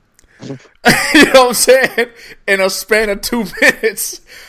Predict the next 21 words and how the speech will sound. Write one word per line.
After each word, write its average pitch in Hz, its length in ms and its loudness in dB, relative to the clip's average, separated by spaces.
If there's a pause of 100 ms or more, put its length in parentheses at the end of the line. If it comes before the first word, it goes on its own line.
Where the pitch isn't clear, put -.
"Ha 196 280 0
ha, 180 220 -2
your 170 200 -2
uncle 196 300 -4
died 165 380 -4
'cause 165 140 -8
he 160 100 -10
drinks 185 400 -12
too 175 140 -8
much 160 340 -8
and 151 120 -10
went 151 200 -10
driving." 170 580 -8 (1120)
You 160 320 -10
lived, 165 640 -4
but 156 180 -6
ha, 170 580 -8
right? 135 420 -8
Like, 123 320 -8
that's 127 360 -8 (120)
crazy. 131 680 -12